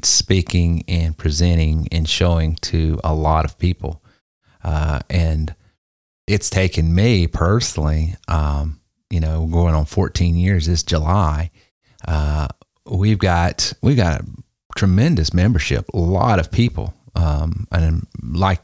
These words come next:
you, I think this is the first time you and I have even spoken one-on-one, but I've,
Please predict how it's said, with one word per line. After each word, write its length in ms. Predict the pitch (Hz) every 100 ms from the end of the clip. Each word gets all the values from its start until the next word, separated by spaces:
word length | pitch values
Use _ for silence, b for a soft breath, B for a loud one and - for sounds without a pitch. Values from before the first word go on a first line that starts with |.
| -
you, 280 | 95 127 107
I 100 | 92
think 240 | - 92
this 140 | 98 110
is 60 |
the 60 | -
first 340 | - 95 -
time 260 | - 90 82
you 100 | 90
and 100 | 80
I 120 | 110
have 100 | 90
even 220 | 82 80
spoken 460 | - 107 143 - 78
one-on-one, 580 | 76 73 78 117 85 80
but 100 | 78
I've, 200 | 78